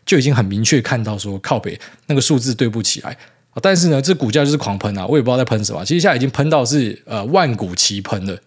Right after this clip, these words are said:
就是好像A I带起整个多头的反攻这样的一个状态。那我们就知道说这边一定有泡泡啦，会不会变泡沫不知道，我相信不会整个泡沫化，因为A I是真的哦，只是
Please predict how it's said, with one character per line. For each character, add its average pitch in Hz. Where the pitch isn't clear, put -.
就 135
是 143
好 113
像 165
A 165
I 160
带 165
起 107
整 104
个 101
多 143
头 101
的 110
反 95
攻 95
这 -
样 151
的 117
一 98
个 113
状 98
态。 98
那 151
我 131
们 131
就 160
知 160
道 156
说 147
这 147
边 147
一 -
定 113
有 92
泡 107
泡 92
啦， -
会 -
不 180
会 196
变 185
泡 139
沫 135
不 110
知 101
道， 87
我 113
相 170
信 214
不 123
会 135
整 101
个 92
泡 127
沫 104
化， 92
因 120
为 135
A 117
I 113
是 113
真 98
的 98
哦， 85
只 107
是 131